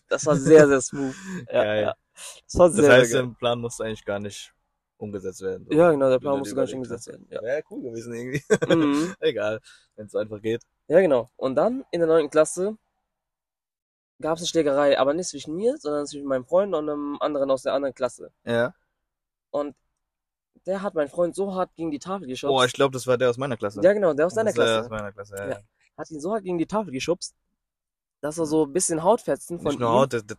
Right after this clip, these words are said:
Speaker 2: die Tafel, die hatte so einen Riss, wie als würde so eine Scheibe gerade kaputt
Speaker 1: Ja,
Speaker 2: gehen.
Speaker 1: genau, wie so ein Riss da drin.
Speaker 2: Genau.
Speaker 1: Und ich fand es ziemlich interessant und wollte es meinen anderen Freunden auch zeigen.
Speaker 2: <laughs> Ziemlich interessant, so, ey.
Speaker 1: <laughs> Wie krass diese Schlägerei einfach war, ne?
Speaker 2: Ja, ah,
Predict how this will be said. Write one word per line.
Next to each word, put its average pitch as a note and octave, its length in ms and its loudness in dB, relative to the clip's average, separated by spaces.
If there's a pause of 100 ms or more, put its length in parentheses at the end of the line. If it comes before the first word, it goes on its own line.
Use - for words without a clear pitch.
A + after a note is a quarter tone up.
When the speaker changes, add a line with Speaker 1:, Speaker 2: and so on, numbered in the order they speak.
(160)
Speaker 2:
die G#2 60 -20
Tafel, C3+ 320 0
die A#2 80 2
hatte A#2+ 160 -2
so A#2 80 -4
einen A#2 120 -4
Riss, C3+ 280 -4
wie F#3 180 0
als B2+ 180 -4
würde C3 140 -4
so B2+ 80 -10
eine A2+ 380 -2
Scheibe B2+ 360 -2
gerade G#2+ 240 -4
kaputt - 160 -16
Speaker 1:
Ja, G3 140 4
Speaker 2:
gehen. G3 100 -2
Speaker 1:
genau, C#3 240 4
wie D3 80 -8
so D3 180 -4
ein C#3+ 240 -2
Riss C#3+ 260 -2
da C3 120 4
drin. A#2+ 140 -4
Speaker 2:
Genau. G#2 240 -6 (1120)
Speaker 1:
Und D3+ 540 0
ich - 140 -20
fand G3+ 120 -2
es - 100 -8
ziemlich F#3 200 -6
interessant D#3+ 420 -4
und D#3+ 140 -4
wollte D#3 120 4
es E3 100 -14
meinen D#3 140 -4
anderen E3 260 -4
Freunden C#3+ 260 -6
auch F3+ 160 -2
zeigen. B2+ 380 0
Speaker 2:
<laughs> - 240 -8
Ziemlich - 220 -6
interessant, - 800 -6
so, B2 100 0
ey. G#2+ 380 2 (260)
Speaker 1:
<laughs> - 260 -18
Wie D3 120 2
krass G#3+ 300 4
diese D3+ 220 2
Schlägerei D3 500 4
einfach C3+ 340 0
war, D3+ 200 0
ne? C3 240 -4
Speaker 2:
Ja, A2+ 240 -10
ah, A2+ 100 -6